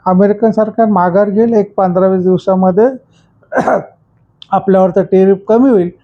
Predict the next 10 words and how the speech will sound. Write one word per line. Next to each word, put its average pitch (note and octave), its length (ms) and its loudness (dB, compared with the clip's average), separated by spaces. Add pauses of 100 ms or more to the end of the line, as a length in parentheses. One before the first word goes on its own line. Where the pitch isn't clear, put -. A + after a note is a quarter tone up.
(260)
आणि F#3 160 0
पुन्हा G3+ 580 0
आपला F3 300 -2
व्यापार F3 420 0 (140)
वाढलेला D#3+ 520 0
आपल्याला D3 420 -2 (240)
दिसून E3 320 -2
येईल. C3+ 120 -10 (460)
तर G3+ 40 2
एकंदरीत A3+ 540 0